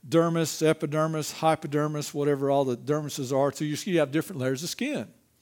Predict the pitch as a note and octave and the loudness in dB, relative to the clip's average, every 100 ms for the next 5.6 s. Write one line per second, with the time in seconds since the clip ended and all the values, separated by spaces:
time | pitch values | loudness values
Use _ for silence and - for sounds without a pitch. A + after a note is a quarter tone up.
0 | - - - - A#3 F#3+ A3+ A3+ G3+ A3+ | -20 -20 -18 4 4 8 6 6 6 8
1 | G#3+ G#3+ G#3+ D#3+ G3+ G#3+ - E3+ D3+ A#2+ | 8 6 4 6 8 8 6 4 4 4
2 | - - - - E3 F3+ F3 G3+ F3 F#3 | -2 -10 -20 -8 0 4 6 8 8 4
3 | - D#3+ F3+ F#3 G#3 A#3 E3+ B2+ - E3+ | 4 4 6 8 8 8 6 2 2 6
4 | G3+ G3 F3+ E3 D#3+ G#3 G3 G#3+ G3+ E3+ | 6 6 6 6 4 2 4 4 4 4
5 | G3 A#3+ A#3 E3+ B2 G#2 | 6 8 8 6 4 -2